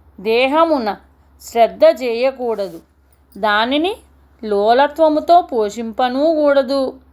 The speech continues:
తగు జాగ్రత్త మాత్రమే తీసుకొనవలెను. గుర్రపు రౌతు తన గమ్యస్థానము చేరు వరకు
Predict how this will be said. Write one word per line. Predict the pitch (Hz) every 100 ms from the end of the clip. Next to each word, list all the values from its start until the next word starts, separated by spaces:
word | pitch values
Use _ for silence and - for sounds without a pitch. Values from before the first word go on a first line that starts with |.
| _ _ _ _ _
తగు | 277 285 254
జాగ్రత్త | 180 202 190 220 233 302 311 381
మాత్రమే | 339 285 247 247 233 233 302 370 -
తీసుకొనవలెను. | 240 233 302 269 262 240 202 190 180 - _ _ _ _ _ _ - 196
గుర్రపు | 254 269 349 370 370
రౌతు | 311 254 233 277 226 214 254 - _ _ _ _ 277
తన | 277 220
గమ్యస్థానము | 208 220 320 349 330 320 330 330 311 262 254
చేరు | 226 247 294
వరకు | 277 208 220 - 370 453